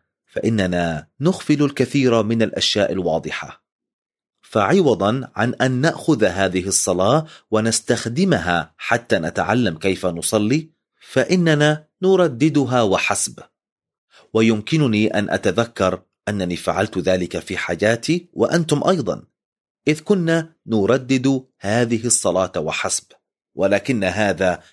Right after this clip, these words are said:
ليس هو المقصود. فالناس يقولون: "نحن نؤمن أنها صلاة ينبغي أن تردد."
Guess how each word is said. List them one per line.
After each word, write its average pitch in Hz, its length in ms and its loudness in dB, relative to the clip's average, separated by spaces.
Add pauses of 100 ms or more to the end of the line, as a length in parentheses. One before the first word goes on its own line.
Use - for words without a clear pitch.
ليس 135 460 0
هو 123 460 2
المقصود. 90 640 -4 (800)
فالناس 110 500 -2
يقولون: 107 840 0 (400)
"نحن 143 540 0 (100)
نؤمن 151 580 0
أنها 131 320 0
صلاة 147 480 2
ينبغي 127 720 0
أن 92 100 -4
تردد." 104 580 -4